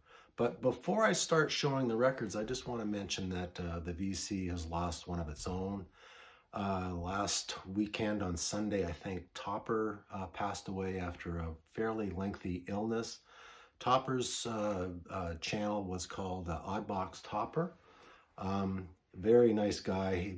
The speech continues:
very successful channel. He had almost nine thousand subscribers. And I wanna mention him because a lot of the people I subscribe to, uh, and people that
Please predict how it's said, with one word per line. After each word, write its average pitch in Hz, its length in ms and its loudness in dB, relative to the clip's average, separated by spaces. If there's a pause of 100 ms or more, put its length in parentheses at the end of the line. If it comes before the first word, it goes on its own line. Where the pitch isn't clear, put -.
very 113 240 4
successful 117 560 0
channel. 110 380 0
He 110 100 0
had 92 160 -2
almost 98 340 -2
nine 95 240 -2
thousand 90 360 -4
subscribers. 85 800 -4 (480)
And 110 100 4
I 113 40 8
wanna 160 240 12
mention 151 360 6
him 123 80 4
because 120 580 4
a - 100 0
lot 117 300 4
of 135 80 2
the - 60 -2
people 113 480 0
I 123 320 2
subscribe 107 720 0
to, 120 500 4
uh, 95 360 -2 (600)
and 95 460 0
people 117 300 2
that 95 160 0